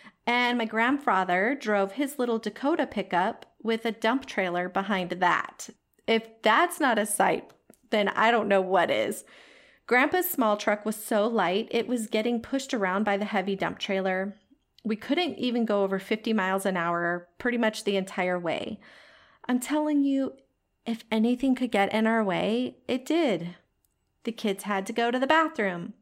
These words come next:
Then they were hungry. Then I had to go to the bathroom. Then my husband needed coffee. Then Grandpa got too far behind, so we would have to stop and wait for him. <laughs> What should have taken two and a half days ended up taking almost five.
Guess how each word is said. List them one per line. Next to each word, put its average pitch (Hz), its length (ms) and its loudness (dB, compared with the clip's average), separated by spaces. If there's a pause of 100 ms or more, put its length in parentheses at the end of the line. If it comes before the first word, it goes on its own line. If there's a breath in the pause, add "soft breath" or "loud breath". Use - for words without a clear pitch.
(120)
Then 202 160 0
they 233 100 2
were 262 120 2
hungry. 262 720 0 (180)
Then 226 140 2
I 359 140 4
had 294 160 2
to 269 40 -2
go 233 160 0
to 226 100 -2
the 214 80 -2
bathroom. 180 580 -4 (120)
Then 214 80 -4
my 262 120 2
husband 262 340 2
needed 269 240 0
coffee. 208 520 -2 (320 loud breath)
Then 254 160 2
Grandpa 311 300 4
got 277 240 2
too 262 140 -2
far 254 160 2
behind, 240 340 0
so 185 100 -6
we 190 120 -2
would 196 160 0
have 202 140 -4
to 226 60 -4
stop 226 300 -2
and 233 100 -2
wait 240 200 0
for 208 80 -2
him. 196 280 -2 (160)
<laughs> - 300 0 (400 loud breath)
What 294 160 0
should 294 220 0
have 320 140 0
taken 262 380 0
two 247 260 -2
and 262 100 2
a 262 40 2
half 220 240 0
days 190 300 0
ended 214 300 -2
up 208 140 -2
taking 190 360 -4
almost 175 340 -4
five. - 480 -4